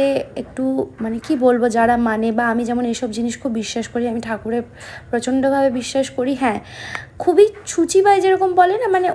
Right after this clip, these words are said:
অত্যাধিক অন্ধবিশ্বাসটা হয়তো আমি করি না, but আমি যেইটুকু মানি, আমার কাছে যেইটুকু মনে হয়, বা ছোটোবেলার থেকে মা বাবাকে দেখে এসেছি, আমার মা বাবারা প্রচণ্ড বেশি মানে। আমি এতটাও ফলো করতে পারি না, but আমার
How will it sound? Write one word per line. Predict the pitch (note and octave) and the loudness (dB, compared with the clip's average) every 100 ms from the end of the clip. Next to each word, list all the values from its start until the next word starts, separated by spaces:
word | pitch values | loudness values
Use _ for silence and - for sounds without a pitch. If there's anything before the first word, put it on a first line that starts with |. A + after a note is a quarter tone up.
| - | -4
অত্যাধিক | - E4+ - - - G4 F#4+ D#4+ | -2 -2 -2 -2 2 2 2 0
অন্ধবিশ্বাসটা | D4+ D4+ D#4 F4 F4 E4+ - E4 - | 2 2 4 2 0 0 0 0 0
হয়তো | D4 C4 B3+ | 0 0 -2
আমি | B3+ | -4
করি | B3+ A3+ A#3 | -2 -2 -2
না, | C4 | 0
but | D4 D#4 | 0 0
আমি | B3 B3+ | 0 -2
যেইটুকু | C4+ C#4+ C4 C4 | -2 -4 -4 -4
মানি, | C#4 B3+ A#3+ B3+ | -2 0 0 0
আমার | A#3 A#3+ | 0 0
কাছে | A#3+ B3+ C4+ | 0 -4 -4
যেইটুকু | A#3+ A#3 A#3 B3+ B3+ - - - - - | -4 -4 -6 -4 -4 -6 -16 -12 -14 -4
মনে | A#3 A#3+ C4 | 0 2 2
হয়, | C4+ B3 | 2 4
বা | A#3+ | 4
ছোটোবেলার | B3 B3+ A#3+ A#3+ A#3+ A#3+ | 2 -2 0 2 0 -2
থেকে | A#3+ B3 | -6 -4
মা | A#3 G#3+ | -2 0
বাবাকে | G#3+ A3 A#3+ | -2 -4 -4
দেখে | A3 G#3+ | -6 -4
এসেছি, | B3 A3+ A#3+ | -6 -4 -6
আমার | B3 A#3+ | -4 -2
মা | A#3 A3 | -2 -2
বাবারা | A3 A#3+ | -2 -2
প্রচণ্ড | B3+ B3 A#3+ C#4 D4+ | -2 -4 -2 0 2
বেশি | C4 A#3+ B3 | 2 0 -2
মানে। | G#3 G3 G3 - - - | -4 -4 -8 -10 -14 -8
আমি | C#4+ D#4 | -2 0
এতটাও | D4+ C#4 C4+ F4 | 2 0 2 2
ফলো | E4+ B3+ | 4 2
করতে | A#3+ A3+ A#3 | 0 -2 -4
পারি | A3+ A3+ | -2 -2
না, | C4+ | -2
but | C4 B3 | -2 0
আমার | A#3+ C4+ | 0 0